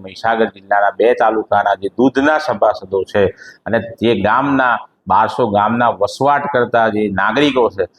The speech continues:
તેમને સારી સુવિધા મળે અને તેની અમારી કોશિશ છે અને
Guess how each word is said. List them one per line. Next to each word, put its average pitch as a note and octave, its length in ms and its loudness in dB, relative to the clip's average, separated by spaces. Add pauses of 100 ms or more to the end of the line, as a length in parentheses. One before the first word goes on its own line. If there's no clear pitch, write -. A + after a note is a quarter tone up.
(220)
તેમને G#2+ 280 -2
સારી G#2 340 0
સુવિધા C#3 480 2
મળે G2 200 0 (300)
અને G#2 100 -4 (100)
તેની G#2+ 300 2
અમારી A2 300 0
કોશિશ G#2 440 0
છે B2 120 2
અને G#2+ 140 0